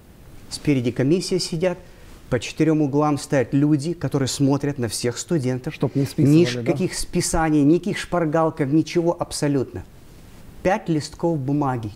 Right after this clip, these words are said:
Speaker 1: чистой, две ручки,
Speaker 2: Мгм.
Speaker 1: которые лежат. Одна на всякий случай запасная. То есть
Speaker 2: Мгм.
Speaker 1: пять листков, десять страниц, да, двухсторонних.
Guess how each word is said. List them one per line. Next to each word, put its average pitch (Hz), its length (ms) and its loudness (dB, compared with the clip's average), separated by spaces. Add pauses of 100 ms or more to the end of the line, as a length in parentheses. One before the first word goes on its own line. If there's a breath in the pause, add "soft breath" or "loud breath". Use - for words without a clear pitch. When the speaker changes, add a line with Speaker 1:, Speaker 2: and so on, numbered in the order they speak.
Speaker 1:
чистой, - 500 -6 (200)
две 120 320 2
ручки, 123 380 0
Speaker 2:
Мгм. 139 160 -2 (120)
Speaker 1:
которые 143 400 0
лежат. 120 460 -2
Одна 107 260 -2
на 127 140 -2
всякий 139 300 -4
случай 131 360 -4
запасная. 117 600 -6 (360)
То 127 60 -4
есть 113 100 -4
Speaker 2:
Мгм. 117 100 -2
Speaker 1:
пять 147 200 2
листков, 143 540 -2
десять 147 320 0
страниц, 117 420 -2
да, 139 220 -2 (320)
двухсторонних. 123 760 -4